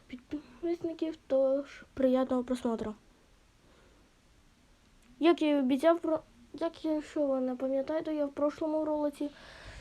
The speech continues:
знімав нове відео по Lego Minecraft і по Lego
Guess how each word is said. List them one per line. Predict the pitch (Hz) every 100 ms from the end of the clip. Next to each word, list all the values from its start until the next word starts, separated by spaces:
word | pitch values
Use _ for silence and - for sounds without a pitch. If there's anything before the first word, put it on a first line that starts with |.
| - - - _ _ _ - - _ - -
знімав | 294 294 294 285 277
нове | 269 254 269 269 247
відео | 247 269 233 226
по | 226 285 311
Lego | - 294 285 269
Minecraft | 254 254 254 - 294 320 294
і |
по | 254
Lego | 262 254 269 277 269